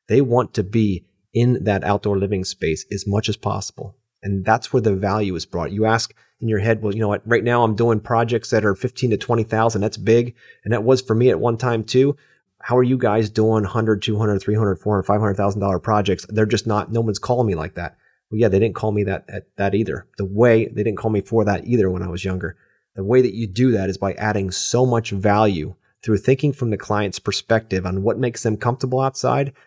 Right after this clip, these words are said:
understanding your ideal client and what they need, and then delivering that at the highest level.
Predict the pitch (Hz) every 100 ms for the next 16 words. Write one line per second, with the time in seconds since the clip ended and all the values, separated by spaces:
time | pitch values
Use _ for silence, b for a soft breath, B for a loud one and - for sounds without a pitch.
0 | _ 107 117 - 117 117 107 101 98 104
1 | 104 101 107 95 95 98 98 95 104 135
2 | b b _ 107 110 101 113 110 127 127
3 | 110 98 92 85 - _ _ _ - 107
4 | 98 - 113 98 - 101 92 82 -